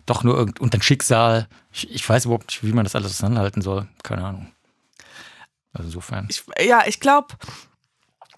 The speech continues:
Speaker 2: also ich glaub definitiv nicht an diesen Gott, den, also den ausgedachten Gott von Christen oder, also, also, also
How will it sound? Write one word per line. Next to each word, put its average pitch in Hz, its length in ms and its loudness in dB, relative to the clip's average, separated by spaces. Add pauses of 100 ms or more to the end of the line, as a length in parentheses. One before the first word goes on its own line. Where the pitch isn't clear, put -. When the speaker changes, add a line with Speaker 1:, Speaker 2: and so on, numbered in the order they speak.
(480)
Speaker 2:
also 214 200 2
ich 202 120 0
glaub 208 320 4 (220)
definitiv 202 400 4
nicht 196 220 4
an 185 140 4
diesen 185 300 2
Gott, 180 380 2 (100)
den, 175 320 -2 (540)
also 165 340 -6 (920)
den 175 100 2
ausgedachten 196 540 4
Gott 185 240 4
von 180 340 -6 (160)
Christen 226 460 2
oder, 185 340 4
also, 180 320 2
also, 185 240 2
also 190 300 2